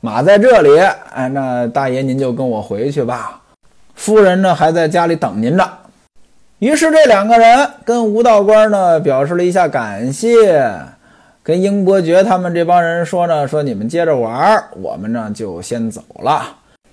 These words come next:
原文写：“单留下这几个脚倒泰山不屑土的，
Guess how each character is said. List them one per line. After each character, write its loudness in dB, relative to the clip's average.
原 4
文 4
写 0
：“单 4
留 4
下 0
这 -4
几 -10
个 0
脚 2
倒 -2
泰 4
山 2
不 2
屑 0
土 -10
的， -2